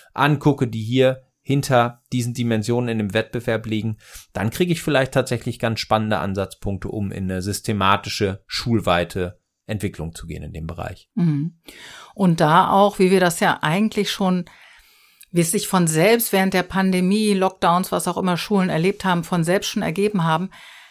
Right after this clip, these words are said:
Speaker 2: den Anspruch mal runterschrauben, ins Ausprobieren gehen. Überlegt euch, wie kann man's angehen, äh, formuliert Ideen und dann einfach mal ausprobieren, reflektieren, hat das funktioniert und nicht immer direkt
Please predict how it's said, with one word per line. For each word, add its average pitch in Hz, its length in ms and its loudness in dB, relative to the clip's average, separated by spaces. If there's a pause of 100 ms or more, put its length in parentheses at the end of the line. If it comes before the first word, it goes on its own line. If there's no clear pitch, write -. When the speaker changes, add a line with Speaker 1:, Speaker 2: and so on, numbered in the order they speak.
(1040)
Speaker 2:
den 180 120 -2
Anspruch 202 380 2
mal 196 100 2
runterschrauben, 156 760 -4 (240)
ins 170 440 -4
Ausprobieren 170 720 0
gehen. 139 360 -10
Überlegt 180 480 2
euch, 180 400 -2 (380)
wie 190 440 0
kann 233 180 2
man's 214 200 2
angehen, 185 600 -2 (420)
äh, 170 260 6
formuliert 208 560 6
Ideen 180 400 2
und 185 140 -2
dann 196 140 2
einfach 202 340 0
mal 196 140 0
ausprobieren, 214 920 0
reflektieren, 196 640 0
hat 196 140 0
das 190 160 -2
funktioniert 175 520 -4
und 156 140 0
nicht 202 160 0
immer 196 180 -2
direkt 180 400 0